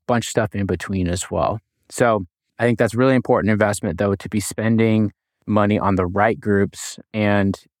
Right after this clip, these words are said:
don't be afraid to spend on multiple as well if you're trying to get different parts of your business figured out. You know, there's coaches that specialize in wholesaling and off-market lead generation like ourselves. There's ones that specialize in flipping. There's ones that specialize in seller financing.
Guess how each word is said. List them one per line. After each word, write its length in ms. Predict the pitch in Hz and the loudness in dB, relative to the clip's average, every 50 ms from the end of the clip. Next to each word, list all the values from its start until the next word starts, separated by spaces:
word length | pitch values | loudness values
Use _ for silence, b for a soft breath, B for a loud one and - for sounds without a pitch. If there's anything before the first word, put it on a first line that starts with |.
| - | -6
don't 180 | 110 123 127 123 | -2 0 0 2
be 100 | 147 143 | 2 0
afraid 460 | 131 - 151 143 143 143 139 131 - - | 0 2 2 2 2 2 0 -2 -6 -8
to 380 | - - 147 143 143 139 120 117 | -4 0 2 2 2 2 0 -2
spend 280 | - - - 131 123 131 | -6 -4 -2 2 2 4
on 160 | 127 123 117 | 4 4 4
multiple 440 | 117 123 - - - - 92 90 92 | 4 2 0 -2 -2 -2 0 0 0
as 120 | 101 - | 0 -2
well 220 | 104 101 98 90 | 0 0 2 2
if 120 | 90 90 - | 0 -2 -2
you're 80 | 101 | -4
trying 260 | 90 - - 101 98 101 | -4 -2 0 0 2 2
to 80 | 98 | 2
get 180 | 90 - 87 - - _ _ _ - | 2 0 -2 -2 -4 _ _ _ -4
different 240 | 117 107 113 101 92 | -2 0 0 0 2
parts 240 | - 110 104 - - | 2 0 0 0 -2
of 60 | 104 | -4
your 100 | 98 90 | -4 -2
business 400 | 82 92 85 87 87 80 90 - | -2 -2 -2 -2 -2 -4 -4 -4
figured 320 | - 98 92 90 87 76 | -4 -4 -2 -2 0 0
out. 200 | 80 87 85 - _ b b b b b b | 0 0 -2 -2 _ b b b b b b
You 100 | - 104 | 0 0
know, 80 | 104 98 | 2 2
there's 160 | 101 95 - | 2 0 0
coaches 320 | - 98 101 - - 95 | 0 0 0 0 -2 -2
that 80 | 95 95 | -2 -4
specialize 580 | - - - - - - 98 95 95 98 87 | -4 -4 -6 -4 -2 -2 -2 0 0 0 -2
in 80 | 92 92 | -2 0
wholesaling 520 | 92 117 127 127 - - 127 123 120 117 | 0 2 2 2 2 2 2 2 2 2
and 100 | 107 101 | 2 2
off-market 480 | 104 104 - - 113 110 107 - 98 87 | 2 2 0 0 0 0 0 0 -2 0
lead 160 | 101 113 117 | 0 0 2
generation 520 | 113 123 120 120 123 127 123 - - 117 107 | 2 2 4 4 4 2 2 2 2 2 2
like 140 | 107 - | 0 0
ourselves. 600 | 101 95 90 - 127 127 127 127 127 123 120 - - _ _ _ _ _ _ _ _ _ | -2 -4 -2 0 2 2 4 4 4 2 0 -2 -6 _ _ _ _ _ _ _ _ _
There's 140 | - - - | -10 -6 -2
ones 160 | 104 101 98 | 0 0 0
that 80 | 101 101 | 0 -2
specialize 540 | - - 104 - - 107 98 95 98 95 | -2 -2 -2 0 0 0 0 2 0 0
in 120 | 92 92 90 | 0 -2 -2
flipping. 440 | - 139 139 - - 131 127 127 120 | 0 0 0 2 2 2 2 4 2
There's 160 | 107 98 - | 2 0 0
ones 200 | 104 104 98 92 | 0 0 0 0
that 80 | 90 | -2
specialize 580 | - - 104 95 92 - - 98 98 98 95 - | -4 -4 -4 -6 -4 -2 0 0 0 0 0 -2
in 80 | 101 92 | -6 -4
seller 280 | - - 185 - 98 | -2 0 0 0 0
financing. 920 | - - 117 113 117 117 117 113 113 110 - - 120 113 110 110 104 98 | -2 -2 0 0 2 2 4 2 2 0 0 0 0 2 2 2 0 -4